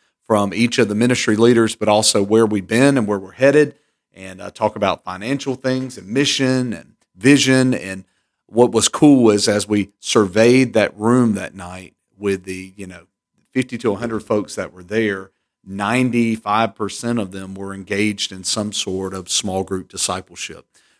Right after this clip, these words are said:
So the thing that I would throw out on the table is you see engagement. You know, when people buy into their faith and go deeper, they're engaged in what's going on, and they're engaged in the life of the ministry, not just a Sunday morning only pew sitter,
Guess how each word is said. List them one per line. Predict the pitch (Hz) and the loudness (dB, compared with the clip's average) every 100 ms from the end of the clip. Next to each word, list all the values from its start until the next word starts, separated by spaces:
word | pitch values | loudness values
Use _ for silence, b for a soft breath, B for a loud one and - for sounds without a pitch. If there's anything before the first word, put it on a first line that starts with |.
| - | -2
So | - 123 107 95 _ _ | 2 4 4 -2 _ _
the | 107 104 101 | -10 -8 -2
thing | - 127 | 2 4
that | 113 104 | 4 4
I | 123 | 4
would | 131 117 | 4 2
throw | 107 101 | 2 2
out | 95 101 | -2 -6
on | 98 | -10
the | 95 | -10
table | - 104 101 104 98 | -2 0 0 0 0
is | 101 98 | -2 -8
you | 101 | -6
see | - 113 | -4 -4
engagement. | 101 98 101 110 - _ _ - | -4 -4 -4 -4 -10 _ _ -14
You | 104 | -8
know, | 101 | -6
when | 101 95 | -8 -6
people | 127 120 110 | -2 -2 -2
buy | 92 98 107 | -2 -2 -2
into | 120 127 123 | -4 -4 -4
their | 113 101 | -2 -2
faith | - 101 98 98 | -2 -2 -2 -6
and | 95 90 | -16 -4
go | 104 120 | 2 2
deeper, | 113 113 113 98 95 _ _ _ - | 2 -2 -4 -10 -14 _ _ _ 0
they're | 135 | 2
engaged | 127 101 113 120 117 | 4 4 2 2 0
in | 110 | 0
what's | 107 - | -2 -2
going | 104 95 | -6 -6
on, | 90 95 82 _ - | -8 -12 -14 _ -18
and | 98 | -2
they're | 110 123 | 2 4
engaged | 110 110 110 | 4 2 2
in | 107 | -4
the | 98 | -4
life | 95 101 - | -2 -2 -4
of | 95 | -12
the | |
ministry, | 92 92 92 - 90 | -12 -12 -12 -14 -10
not | 92 113 127 | 0 0 2
just | 143 131 | -2 0
a | |
Sunday | 110 135 123 117 | 0 2 4 2
morning | 113 113 107 | 2 2 2
only | 104 110 113 104 | 2 2 0 -4
pew | 104 - 127 | -6 -4 -2
sitter, | 123 - 104 101 98 | -2 -2 -2 -4 -10